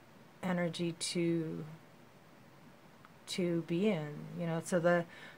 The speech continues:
twin flame reading was all about spiritual union. So this path of, um, the twin flame journey helps you to find yourself,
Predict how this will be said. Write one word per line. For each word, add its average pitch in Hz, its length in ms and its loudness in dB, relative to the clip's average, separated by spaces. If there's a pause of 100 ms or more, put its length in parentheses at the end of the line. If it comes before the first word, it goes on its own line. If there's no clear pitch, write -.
(100)
twin 214 260 6
flame 196 420 6
reading 165 320 4
was 160 140 0
all 170 160 2
about 165 220 0
spiritual 170 460 -2
union. 160 580 -4 (760)
So 165 580 2
this 175 220 0
path 170 440 4 (100)
of, 160 500 -2
um, 160 420 -4
the 165 60 -6
twin 175 280 0
flame 165 560 -2
journey 170 520 2 (540)
helps - 480 0 (680)
you 180 180 2
to 170 80 4
find 170 380 2
yourself, 160 420 -4